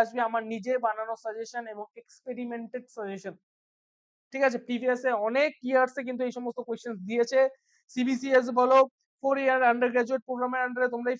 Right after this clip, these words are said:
ফার্স্ট রয়েছে, আহ, ফোর্থ সেমিস্টারে, তোমাদের কিন্তু আসবেই এই সমস্ত কোশ্চেন। এক্সপেরিয়েন্স এর বেসিসে কিন্তু আমি তোমাদের বলছি, বোঝা গেল? ঠিক আছে, এই মাইনরে কিন্তু এই সমস্ত কোশ্চেন গুলো পড়ে যাও খুব ভালো মতো, ঠিক আছে? এবং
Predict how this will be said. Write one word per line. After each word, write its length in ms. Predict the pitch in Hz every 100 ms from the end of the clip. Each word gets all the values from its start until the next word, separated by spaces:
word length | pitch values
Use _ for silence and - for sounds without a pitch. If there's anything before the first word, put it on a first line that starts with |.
| -
ফার্স্ট 260 | 262 254 262
রয়েছে, 240 | 247 233 254 - -
আহ, 100 | 214 208
ফোর্থ 160 | 262 247
সেমিস্টারে, 340 | 262 247 254 247 233
তোমাদের 240 | 226 226 226
কিন্তু 180 | 226 226 226
আসবেই 380 | 220 202 214 233 226
এই 60 | 208
সমস্ত 220 | 214 196 - 202
কোশ্চেন। 280 | 190 240 262 _ _ _ _ _ _
এক্সপেরিয়েন্স 540 | - - 277 277 269 262
এর 60 | 240
বেসিসে 280 | 208 202 254 233
কিন্তু 160 | 220 208
আমি 80 | 202
তোমাদের 260 | 190 190 220 190
বলছি, 220 | 156 - 165 _ _ _ _
বোঝা 180 | 196 240 262
গেল? 100 | 269 285 285 _ _ _ _ _ _ _ _
ঠিক 120 | 294 302
আছে, 140 | 294 262 - _ _ - 269
এই 80 | 311 262
মাইনরে 400 | 247 262 285 294 269
কিন্তু 160 | 269 269
এই 60 | 247 262
সমস্ত 240 | 262 - -
কোশ্চেন 260 | 233 - 247
গুলো 120 | 262 247
পড়ে 160 | 226 220 247
যাও 100 | 285
খুব 100 | 262 202
ভালো 140 | 214 233
মতো, 140 | 240 311 330 _ _ _ _ _
ঠিক 100 | 311 311
আছে? 140 | 311 208 - _ _ - 240
এবং 160 | 294